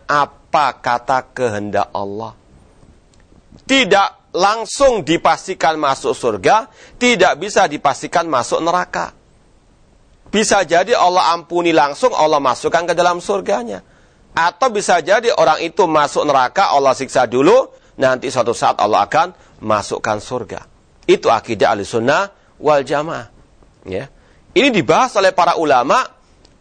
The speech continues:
untuk membantah kelompok Al-Khawarij. Ya, kelompok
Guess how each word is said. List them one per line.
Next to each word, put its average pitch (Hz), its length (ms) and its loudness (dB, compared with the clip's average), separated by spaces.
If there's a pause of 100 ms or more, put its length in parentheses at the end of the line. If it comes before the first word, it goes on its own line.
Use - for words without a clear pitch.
untuk 196 320 2
membantah 160 560 0
kelompok 139 520 2 (520)
Al-Khawarij. 185 720 2 (560)
Ya, 98 320 -2
kelompok 113 320 2